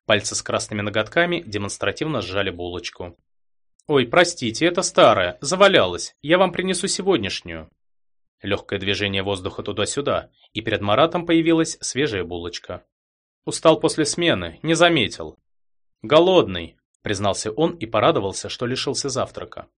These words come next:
Хоть в этом врать не пришлось. «А где вы работаете?»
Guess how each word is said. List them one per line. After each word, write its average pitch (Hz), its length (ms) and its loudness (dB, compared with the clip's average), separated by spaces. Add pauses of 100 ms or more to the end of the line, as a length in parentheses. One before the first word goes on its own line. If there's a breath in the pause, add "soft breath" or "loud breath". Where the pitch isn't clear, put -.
(580)
Хоть 110 220 -6
в 120 80 -2
этом 101 180 -4
врать 92 240 -4
не 90 60 -10
пришлось. 92 580 -10 (680)
«А 131 100 2
где 151 180 4
вы 220 80 6
работаете?» 175 800 4